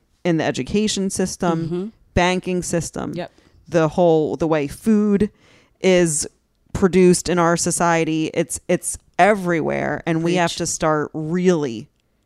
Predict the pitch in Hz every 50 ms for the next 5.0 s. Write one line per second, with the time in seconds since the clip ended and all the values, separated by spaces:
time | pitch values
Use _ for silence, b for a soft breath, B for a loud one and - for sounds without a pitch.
0 | _ _ _ _ _ _ _ - - 180 156 175 165 160 160 160 147 156 147 -
1 | - _ - - - 202 170 160 156 147 151 147 143 143 - - 160 156 - -
2 | - - - B B B 220 - 185 196 - 202 190 190 - 185 165 175 165 156
3 | 156 165 156 170 - 233 240 226 226 220 220 226 214 202 190 185 - - 190 185
4 | 175 190 185 175 - - 180 - - 165 156 156 160 185 196 190 202 196 185